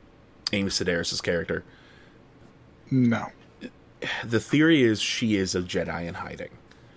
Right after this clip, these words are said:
Speaker 2: Really?
Speaker 1: Um, and I, I've never really looked too far into it, but I know one of the points of it is the fact that she, just willingly, nobody really ever says anything to her that would make her do this,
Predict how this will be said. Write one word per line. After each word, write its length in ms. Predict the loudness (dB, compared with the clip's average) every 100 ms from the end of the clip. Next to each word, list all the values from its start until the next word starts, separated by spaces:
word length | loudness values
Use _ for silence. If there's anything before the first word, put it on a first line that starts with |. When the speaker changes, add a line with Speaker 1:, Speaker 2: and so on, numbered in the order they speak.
| -20 -20 -20 -20 -20 -8 -2
Speaker 2:
Really? 420 | 0 0 -2 -10 -8 -2
Speaker 1:
Um, 500 | -2 -2 -6 -12 -14 -20 _ _ -20 -20 -20 -20 0
and 120 | 4
I, 180 | 4 4 2
I've 180 | 2
never 200 | 2 2 4
really 240 | 4 4
looked 240 | 2 0
too 220 | -4 -4 -4
far 240 | -4 -2
into 320 | -4 -2 -2
it, 120 | -2
but 160 | -4 -2
I 100 | -2
know 180 | 0 0
one 300 | 0 -2 0
of 80 | -2
the 80 |
points 540 | -4 -6 -6 -4 -6 -6 -6
of 180 | -2
it 140 | -4 -4
is 200 | -6 -6
the 100 | -6
fact 320 | -4 -4 -2
that 200 | -2 -2 -4 -16 -20 -20 -20 -18
she, 640 | -6 -2 0 2 0 -4 -12 -20 -20 -20 -12
just 220 | -8 -6
willingly, 580 | 2 4 4 2 0 0
nobody 340 | 2 2 0 0
really 320 | 0 4 4
ever 220 | 2 0 -2
says 340 | 0 0 0
anything 340 | -2 -2 -4 -4
to 180 | -2 0
her 80 |
that 180 | 0 -2
would 200 | -4 -4
make 220 | -6 -4
her 100 | -6
do 160 | -4 -4
this, 320 | -6 -6 -10